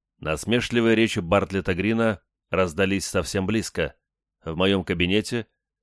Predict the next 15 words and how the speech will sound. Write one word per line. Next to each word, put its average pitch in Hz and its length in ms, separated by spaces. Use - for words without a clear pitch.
и 82 120
в - 100
то 123 140
же 120 120
время 127 320
донеслись 104 680
из 98 180
глубины 90 460
веков. 85 520
"Не 82 240
устал 131 540
ещё 156 260
скитаться, 123 800
брат 101 420
Ди? 80 440